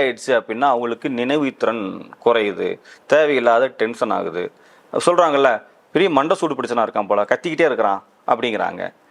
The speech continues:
அப்போ கண் பார்வை மங்குது. சிலருக்கு இங்கனக்குள்ள வந்து சூடு அதிகமாயிடுச்சுன்னா தண்ணீர் தங்கும், தண்ணீர் தங்குச்சுன்னா அவங்களுக்கு சைனஸ் பிரச்சனை வர்றதை பார்க்குறோம். அல்லது வந்து இந்த இடத்துல வந்து பார்த்தீங்கன்னா தண்ணீர், நீர் கோர்த்துக்கிட்டே இருக்கிறதையும் நம்ம தொடர்ந்து பார்த்துக்கிட்டே இருக்கிறோம்.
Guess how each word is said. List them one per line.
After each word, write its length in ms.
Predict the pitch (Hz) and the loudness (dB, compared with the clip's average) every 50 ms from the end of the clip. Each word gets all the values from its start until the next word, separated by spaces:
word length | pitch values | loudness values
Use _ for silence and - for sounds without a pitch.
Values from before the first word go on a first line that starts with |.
| _ _ | _ _
அப்போ 220 | - 127 123 156 156 | -2 0 0 2 2
கண் 240 | - 147 165 180 | 2 0 0 0
பார்வை 380 | - 156 135 120 123 113 104 101 | 0 2 2 2 2 -2 -2 -2
மங்குது. 440 | 101 104 98 98 92 87 92 92 - - - - - | -4 -4 -4 -4 -4 -4 -6 -8 -10 -12 -20 -20 -4
சிலருக்கு 400 | - - 180 190 190 190 180 185 | 0 2 2 4 2 2 0 0
இங்கனக்குள்ள 400 | 160 156 147 147 139 165 165 156 | 0 0 0 0 2 2 2 2
வந்து 200 | 156 156 165 165 | 2 0 -2 -4
சூடு 280 | - 185 175 175 160 | -2 0 2 2 2
அதிகமாயிடுச்சுன்னா 540 | 147 151 147 143 135 120 117 - - 170 165 | 2 2 0 0 -2 -2 -2 -2 -2 -2 0
தண்ணீர் 420 | - 131 135 160 180 180 160 143 - | 2 0 0 0 -2 -4 -4 -4 -2
தங்கும், 400 | - 110 104 92 95 98 - - _ _ _ | -2 -2 -2 -4 -8 -12 -12 -16 _ _ _
தண்ணீர் 300 | - 143 160 185 196 175 | -2 0 0 0 -2 0
தங்குச்சுன்னா 380 | 147 147 131 123 123 110 - 156 | 0 0 0 0 -2 -2 0 2
அவங்களுக்கு 400 | 147 131 127 123 123 127 131 - - | 2 2 2 0 -4 -4 -6 -8 -8
சைனஸ் 380 | 110 120 139 156 147 - - | -6 -4 -2 -4 -4 -6 -4
பிரச்சனை 320 | - 101 - - - 101 98 | -4 -4 -4 -2 -2 0 0
வர்றதை 360 | 92 90 92 92 104 131 165 - _ _ _ _ _ _ - | 2 2 2 0 0 -2 -4 -6 _ _ _ _ _ _ 0
பார்க்குறோம். 400 | 101 98 - - 98 98 98 101 | 0 0 0 0 0 0 2 2
அல்லது 320 | 104 113 120 117 113 123 | 2 2 2 2 0 0
வந்து 220 | 117 107 110 127 123 | -2 -2 -2 -4 -4
இந்த 160 | 110 110 120 | 0 0 0
இடத்துல 260 | 120 - 143 127 120 | 2 2 2 0 0
வந்து 80 | 117 113 | 0 0
பார்த்தீங்கன்னா 240 | 107 98 117 135 | -2 -2 -2 -2
தண்ணீர், 380 | 127 117 117 123 131 127 123 120 | 0 0 0 0 -2 -4 -4 -2
நீர் 240 | 120 139 151 143 - | -2 -2 -2 -2 -2
கோர்த்துக்கிட்டே 400 | 127 117 110 - 104 - 120 120 | -2 -2 -2 -6 -4 0 0 0
இருக்கிறதையும் 640 | 104 90 104 101 95 90 101 113 131 120 98 92 87 | 2 0 -2 -2 -2 -4 -6 -8 -6 -6 -6 -6 -6
நம்ம 260 | - 110 113 135 175 - | -6 -6 -6 -6 -6 -4
தொடர்ந்து 300 | - 104 95 101 101 104 | -2 -2 -2 -2 -2 0
பார்த்துக்கிட்டே 380 | 104 95 95 92 - 90 - 95 | 2 2 2 2 0 -4 -4 -4
இருக்கிறோம். 340 | 92 90 - 95 95 - | -4 -4 -4 -6 -6 -6